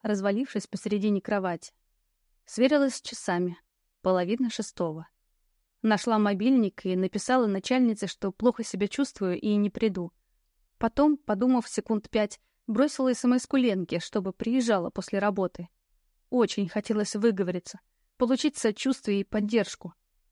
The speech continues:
Конечно, я не собиралась рассказывать Лене прямо всё, начиная от переноса и заканчивая чувствами к другому мужчине. Но иносказательно пожаловаться на жизнь вполне могла бы. Удивительно, подруга ответила сразу.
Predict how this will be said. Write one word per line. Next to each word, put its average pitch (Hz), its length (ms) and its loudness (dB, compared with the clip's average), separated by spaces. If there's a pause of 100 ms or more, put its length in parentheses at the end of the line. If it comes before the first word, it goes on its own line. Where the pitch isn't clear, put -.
(260)
Конечно, 277 380 4
я 247 200 4
не 240 120 4
собиралась 247 560 0
рассказывать 196 520 -2
Лене 220 320 2
прямо 226 400 0
всё, 180 340 -2 (340)
начиная 208 440 0
от - 140 -8
переноса 208 560 0
и 180 100 -2
заканчивая 202 600 -2
чувствами 208 500 -2
к 214 60 -4
другому 202 460 -2
мужчине. 185 540 -4 (480)
Но 269 220 4
иносказательно 254 920 2
пожаловаться 214 640 0
на 226 160 2
жизнь 185 420 -4 (120)
вполне 254 340 2
могла 240 400 4
бы. 165 160 -10 (840)
Удивительно, 214 760 2 (120)
подруга 214 420 0
ответила 247 440 2
сразу. 175 480 -4